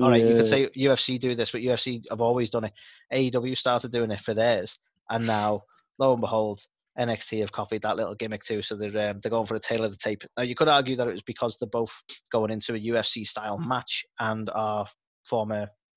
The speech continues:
Speaker 1: M M A fighters, but, um, I don't know, it felt a little bit, again, like they've been keeping an eye on the competition.
Speaker 2: Yeah, a little bit. I think, uh, obviously it does make sense with it being an M M A match to do something like that, but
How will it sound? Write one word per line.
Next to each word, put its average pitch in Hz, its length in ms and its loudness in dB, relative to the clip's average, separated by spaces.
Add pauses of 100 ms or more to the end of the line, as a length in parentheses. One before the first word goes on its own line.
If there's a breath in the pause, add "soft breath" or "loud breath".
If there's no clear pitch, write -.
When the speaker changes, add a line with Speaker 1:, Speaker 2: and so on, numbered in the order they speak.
Speaker 1:
M 113 120 -4
M 104 100 -6
A 104 120 -6
fighters, 123 420 -4 (360 loud breath)
but, 117 220 -4 (160)
um, 110 540 0 (160)
I 113 80 -2
don't 110 80 -6
know, 113 160 -2
it 113 100 -6
felt 117 280 0
a 113 80 -2
little 113 220 -2
bit, 104 200 0
again, 110 300 -2
like 110 180 -6
they've 107 180 -6
been 104 300 -6
keeping 156 240 -2
an 139 80 -2
eye 143 180 0
on 135 120 -4
the 135 60 -6
competition. 139 640 -4 (920 loud breath)
Speaker 2:
Yeah, 127 240 2
a 123 60 4
little 117 140 2
bit. 110 200 0 (200)
I 120 60 -2
think, 127 280 2
uh, 110 240 4
obviously 107 460 2
it 101 140 -4
does 107 180 -2
make 101 140 -2
sense 101 280 -4
with 101 80 -6
it 98 60 -4
being 98 360 -4
an 110 280 -2
M 110 140 -6
M 104 100 -4
A 104 100 -4
match 104 380 -4
to 107 100 -4
do 107 140 -4
something 107 300 -4
like 101 160 -4
that, 98 260 -4
but 87 240 -4